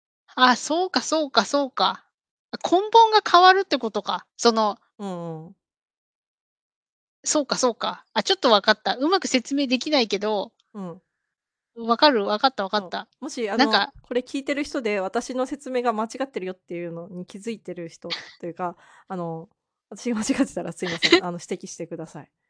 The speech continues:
Speaker 2: 勉強になります。
Speaker 1: はい。そうか、そうか。あの、ん、あれな感じが、ん、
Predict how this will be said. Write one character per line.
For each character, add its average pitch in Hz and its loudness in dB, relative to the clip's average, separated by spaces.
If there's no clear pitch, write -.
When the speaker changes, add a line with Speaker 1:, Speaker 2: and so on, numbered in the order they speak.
Speaker 2:
勉 170 -16
強 165 -14
に - -4
な 415 2
り 320 0
ま 247 -4
す。 - -6
Speaker 1:
は 208 -2
い。 208 -12
そ - -8
う 269 -8
か、 - -2
そ 254 -6
う 220 -10
か。 202 -2
あ 233 4
の、 240 0
ん、 - -16
あ 220 2
れ 311 4
な 349 2
感 320 2
じ 285 -4
が、 277 4
ん、 262 -4